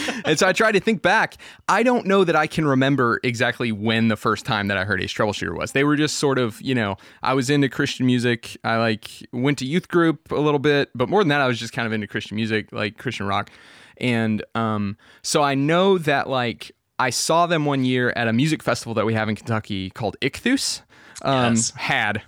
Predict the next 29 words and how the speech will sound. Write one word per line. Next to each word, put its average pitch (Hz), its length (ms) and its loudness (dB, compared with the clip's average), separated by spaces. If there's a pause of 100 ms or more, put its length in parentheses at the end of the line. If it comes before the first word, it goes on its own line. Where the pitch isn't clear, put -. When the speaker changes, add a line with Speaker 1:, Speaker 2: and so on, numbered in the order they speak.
Speaker 1:
I 127 100 -2
don't 117 160 -4
think 104 140 -4
they 92 140 -2
have 92 200 -2
it, 87 220 -4
but, 101 180 -2
you 113 80 -4
know, 87 120 -6 (320)
um, 98 360 0 (280)
that 131 80 0
we 131 140 2
have 127 200 0
here. 120 460 -4 (260)
And 120 560 0 (340)
by 147 140 0
the 160 60 -2
time 196 180 -2
I 165 80 2
saw 151 260 0
them 127 200 0
live 113 240 0
there, 107 200 0
I 98 40 0
was 110 120 -2
already 101 200 -2
into 95 220 -8
'em. - 180 -16 (260)
So 131 320 2